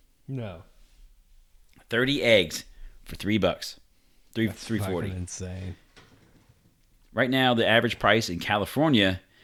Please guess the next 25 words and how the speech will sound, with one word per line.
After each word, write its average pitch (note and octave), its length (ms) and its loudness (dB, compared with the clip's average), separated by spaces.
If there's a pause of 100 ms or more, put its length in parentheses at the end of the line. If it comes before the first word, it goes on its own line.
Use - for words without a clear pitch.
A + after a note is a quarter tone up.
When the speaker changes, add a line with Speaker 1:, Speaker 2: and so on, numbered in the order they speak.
(240)
Speaker 2:
is F#2 140 -4
seven B2+ 600 2
dollars G2+ 460 2
and G2 260 -2
thirty-seven A2 680 0
cents G#2 360 -2
for F2+ 240 -8
a F2 60 -2
dozen F2 460 -4
of E2+ 80 -6
eggs. E2 340 -8 (460)
Speaker 1:
Shit. - 720 -20 (440)
Speaker 2:
Damn, F2+ 360 -6
dude. E2+ 340 -4 (800)
Speaker 1:
I, D#3+ 200 -4 (140)
well, C3+ 240 -2
I, D#3 220 4
we D3 200 0
had D#3 280 -4
chickens B2 580 -12 (320)
and A2 80 -18
got A#2+ 180 -12
rid C3+ 140 -10
of A2 160 -10
'em. A#2 140 -16